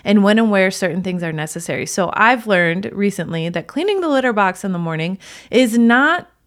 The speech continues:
the highest and best use of my time. And not only that, it just is not something I wanna do first thing in the morning. So I,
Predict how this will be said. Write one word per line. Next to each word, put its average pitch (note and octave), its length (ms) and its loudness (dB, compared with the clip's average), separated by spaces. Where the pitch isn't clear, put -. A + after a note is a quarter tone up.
the G#3+ 100 2
highest F#3+ 480 2
and F#3+ 120 -2
best F3 220 -4
use F3 180 -4
of E3+ 60 -10
my D#3+ 200 -4
time. F#3+ 400 0
And A3 200 0
not C4 200 2
only D4 280 2
that, A3 440 2
it A3+ 100 -4
just - 240 -4
is B3 180 2
not C4+ 380 4
something E4 340 -2
I C4+ 80 -2
wanna A3+ 260 0
do G#3+ 240 -2
first A#3+ 300 -4
thing B3 140 -2
in A3+ 80 2
the G3 60 0
morning. G3+ 420 -2
So B3+ 240 -2
I, C#4+ 280 -2